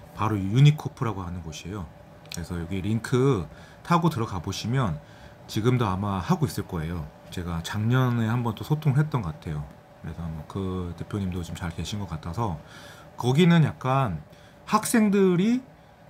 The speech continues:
어, 학생들을 이 많이 거기서 직접 디자인을 하는 곳이에요. 그래서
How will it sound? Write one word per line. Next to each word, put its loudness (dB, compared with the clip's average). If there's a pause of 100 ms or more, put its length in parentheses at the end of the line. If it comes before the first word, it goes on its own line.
(200)
어, -6
학생들을 4 (120)
이 0
많이 6
거기서 -4
직접 -6
디자인을 2
하는 4
곳이에요. -4
그래서 0